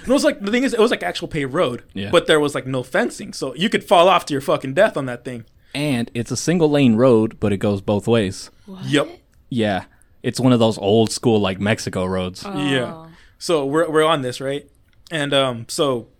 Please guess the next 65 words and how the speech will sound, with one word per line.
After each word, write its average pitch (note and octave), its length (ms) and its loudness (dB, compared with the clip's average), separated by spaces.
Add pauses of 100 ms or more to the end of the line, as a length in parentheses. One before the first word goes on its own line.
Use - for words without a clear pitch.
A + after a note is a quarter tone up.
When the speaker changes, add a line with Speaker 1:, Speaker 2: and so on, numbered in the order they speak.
Speaker 1:
I D3 80 2
was C#3 140 0
telling, C3+ 280 -6 (140)
uh, C#3+ 60 -2
I C3+ 100 0
had F3+ 100 0
explained F3 320 -4
about C3+ 300 -8
the, C3+ 140 -6
uh, B2 220 -8 (140)
the C#3+ 180 -8
end E3 120 0
at D#3+ 80 -8
the D3+ 60 -4
end D3 100 -6
of - 20 -8
the C#3+ 60 -6
world. D3 260 -2
It's C#3+ 140 -8
like F#3+ 100 -6
this D3 140 -8
literary E3 260 -2
device B2 380 -8
where B2 240 -10 (500)
you C3+ 140 -2
go C#3 240 0
after B2+ 240 -8
you A#2 120 -18
die D3 340 0
or, B2+ 120 -6
like, - 220 -14
you B2+ 40 -16
know, A#2+ 60 -12
the B2 80 -10
world's C#3+ 240 -8
ending. - 300 -20 (560)
If D3 180 -4
you've C#3+ 160 -4
ever C#3+ 160 -2
read C#3 180 -2
Sandman, C#3+ 520 -6
there's, B2 200 -6
like, A#2+ 120 -14
a A2+ 60 -16
story A#2+ 300 -10
where, A#2 200 -14
like, - 180 -18 (260)
this, C3+ 140 -10 (140)
this B2+ 100 -8
couple D#3 240 -6
shows D#3 220 -2
up, D#3 200 -4
like, B2+ 140 -8
they're C3 160 -6
going C#3 260 -10
through, C#3 120 -8
like, B2 160 -12
a B2 40 -14
blizzard, E3 460 -2 (460)
and C#3 80 -6
they C3+ 40 -6
see D3 140 -4
this C#3 100 -4
little C#3 260 -4
inn, D3+ 300 -8